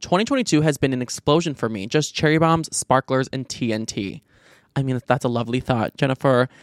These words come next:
Mine's kind of been like a bomb too, but more like my own personal atomic bomb of a year. But I'm glad someone else is getting some festive, lovely explosion for their life. Um, but she also said with this increased fame, it feels like more and more is being asked of her,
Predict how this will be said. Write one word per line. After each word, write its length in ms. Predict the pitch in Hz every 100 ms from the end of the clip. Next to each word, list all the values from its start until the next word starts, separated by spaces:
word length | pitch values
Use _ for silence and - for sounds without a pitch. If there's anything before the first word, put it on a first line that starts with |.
| _ 139
Mine's 320 | 139 160 165
kind 240 | - 147
of 80 | 135
been 160 | 143 135
like 140 | 127
a 40 |
bomb 320 | 123 120 120 120
too, 280 | - 123
but 160 | 123 -
more 160 | 135 127
like 160 | 120
my 120 | 127 -
own 200 | 113 117
personal 380 | - - 120 -
atomic 440 | - 110 107 -
bomb 320 | 147 147 147
of 100 | 143
a 60 | 151
year. 400 | 151 143 143 147 - - _
But 160 | - -
I'm 80 | 170
glad 580 | - 135 131 127 131 -
someone 220 | 151 135
else 180 | 127 117
is 60 |
getting 300 | 117 120 120
some 260 | - 110 110
festive, 560 | - 143 - - 135
lovely 640 | 113 123 120 113 117 113 107
explosion 640 | - - - 92 - 92 104
for 160 | 127
their 240 | 117 117 107
life. 360 | 95 101 - - - - - _ -
Um, 220 | 147 147
but 100 | 160
she 120 | 170 -
also 200 | 240 302
said 280 | 151 131
with 100 | 135
this 140 | 143 139
increased 440 | 135 160 170 -
fame, 520 | - 143 131 113 110 - - _ _
it 80 | 151
feels 200 | 190 202
like 180 | 208 -
more 220 | 139 156
and 100 | 180
more 160 | 143 139
is 100 | 127
being 200 | 123 -
asked 300 | 131 - 123
of 100 | -
her, 240 | 110